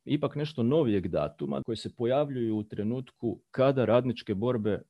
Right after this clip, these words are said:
već, već niz godina traju. Dakle, samo bih htio reći da je nama u ovom istraživanju i u stvari u pokušaju da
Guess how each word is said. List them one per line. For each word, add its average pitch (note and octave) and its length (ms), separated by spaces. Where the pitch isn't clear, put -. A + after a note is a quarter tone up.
već, G#2 380
već A2 260
niz A2 240
godina G2 380
traju. - 460
Dakle, A2 180
samo D3+ 160
bih C#3+ 200
htio D3+ 300
reći C3+ 400
da G#2 260
je G2+ 380
nama G#2 760
u G2 140
ovom C3 180
istraživanju G#2+ 880
i G#2+ 80
u G2 100
stvari A#2 200
u A2 100
pokušaju G#2 600
da F2+ 180